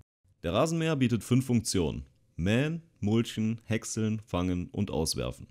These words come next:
Die Schnitthöhe ist von fünfundzwanzig bis fünfundsiebzig Millimeter in acht Stufen verstellbar und die Schnittbreite beträgt dreiundfünfzig Zentimeter.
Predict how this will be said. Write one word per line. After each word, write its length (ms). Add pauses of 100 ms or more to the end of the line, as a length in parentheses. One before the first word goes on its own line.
(640)
Die 80
Schnitthöhe 460
ist 260
von 220
fünfundzwanzig 600
bis 140
fünfundsiebzig 640
Millimeter 500
in 180
acht 200
Stufen 320
verstellbar 680
und 160
die 100
Schnittbreite 540
beträgt 460
dreiundfünfzig 680
Zentimeter. 540